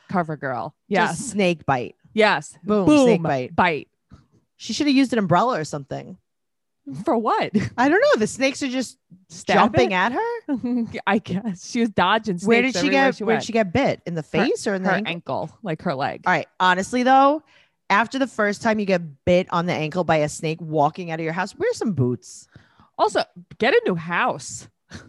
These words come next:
Speaker 2: Yeah, I don't know. This is, this
Speaker 1: Right,
Speaker 2: seems like
Speaker 1: walk out with, like, wet boots or
Speaker 2: Yeah,
Speaker 1: something,
Speaker 2: this
Speaker 1: whatever
Speaker 2: seems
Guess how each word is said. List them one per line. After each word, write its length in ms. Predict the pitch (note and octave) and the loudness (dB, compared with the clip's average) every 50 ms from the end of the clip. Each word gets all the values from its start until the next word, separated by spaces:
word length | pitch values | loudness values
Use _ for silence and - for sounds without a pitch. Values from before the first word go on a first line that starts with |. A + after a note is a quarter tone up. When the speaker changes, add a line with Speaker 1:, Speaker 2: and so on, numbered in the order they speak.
| - - - - | -20 -20 -16 -10
Speaker 2:
Yeah, 260 | D#3 C3+ A#2+ A#2+ - | -8 -6 -4 -4 -2
I 100 | - C3+ | -4 -4
don't 140 | C3 A#2+ A#2 | -4 -4 -6
know. 220 | A2 G2 G#2 A#2 | -8 -8 -10 -8
This 220 | G#2+ - F3+ F3 - | -6 -6 -6 -4 -2
is, 160 | G3 F#3+ A3 | -2 -2 0
this 100 | G#3+ A3 | 0 2
Speaker 1:
Right, 120 | - - C#4 | 2 4 4
Speaker 2:
seems 100 | C4 A#3+ G#3+ | 4 2 2
like 100 | A#3 G#3 | 2 2
Speaker 1:
walk 200 | G#3+ A3+ - C4 | 2 2 2 2
out 180 | A#3+ A3 F#3 | 0 0 0
with, 140 | - G3 F#3 | 0 -4 -4
like, 200 | F#3+ F3 D#3+ D3+ - - _ | -4 -4 -4 -6 -8 -16 _
wet 400 | D#3+ E3 E3+ F#3 F3 - - D#3+ | -14 -4 -2 -2 -2 -2 -4 -4
boots 300 | - D#3 C#3+ D3 - - D#3+ | -4 -4 -4 -4 -6 -6 -8
or 80 | C#3+ C#3 | -6 0
Speaker 2:
Yeah, 180 | - B3+ A3+ F#3 | 2 2 4 4
Speaker 1:
something, 100 | C3+ C3+ | 2 0
Speaker 2:
this 40 | - | 0
Speaker 1:
whatever 180 | G#3+ C4+ D#4+ D#4 | 2 2 4 4
Speaker 2:
seems 120 | E4+ D#4+ | 4 2